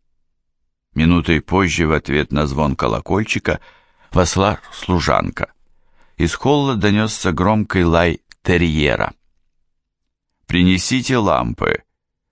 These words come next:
коротко сказал Битоси, и когда за ней тихо закрылась дверь, супруги услышали, как ветер с заунывным пением кружит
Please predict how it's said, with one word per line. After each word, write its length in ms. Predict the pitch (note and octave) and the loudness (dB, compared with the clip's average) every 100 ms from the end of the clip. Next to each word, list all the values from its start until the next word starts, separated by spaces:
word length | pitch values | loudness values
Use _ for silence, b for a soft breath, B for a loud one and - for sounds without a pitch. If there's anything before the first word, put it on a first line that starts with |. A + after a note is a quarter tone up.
| _ | _
коротко 440 | - E2 E2+ - D#2 | 0 2 2 0 -6
сказал 400 | - C#2+ C#2+ C#2 | -4 -2 0 0
Битоси, 600 | F2+ G2+ G#2+ - F2+ - _ _ _ _ _ _ | -2 -2 -4 -2 -4 -6 _ _ _ _ _ _
и 100 | F#2+ | -6
когда 340 | E2 E2+ E2+ F#2+ | 0 0 2 0
за 160 | F#2 | 0
ней 180 | F#2 F#2 | 0 0
тихо 320 | - F2+ D#2+ | -2 -4 -2
закрылась 580 | C#2+ D2+ - D#2 C2+ C2+ | -2 -2 -2 -2 -2 -4
дверь, 380 | - E2 C3+ C3 _ _ _ _ _ _ | -6 -4 -4 -6 _ _ _ _ _ _
супруги 480 | - F2+ C3+ D3 C3+ | -6 -4 -2 -2 0
услышали, 680 | A#2+ - C3+ A#2+ A2 G#2 | -2 -2 -4 -2 0 0
как 320 | - - F2 - | 0 -2 -4 -2
ветер 500 | F#2 A2+ - D#2 - _ | 0 0 0 -2 -2 _
с 80 | - | -8
заунывным 800 | E2+ F#2 F#2+ F#2+ G2+ F#2+ F2+ E2+ | -2 0 2 2 0 0 0 0
пением 520 | - A2 A2 G2+ F2+ | 0 0 2 2 0
кружит 520 | D#2+ D#2+ G2+ F#2 G2+ | -2 0 0 2 -2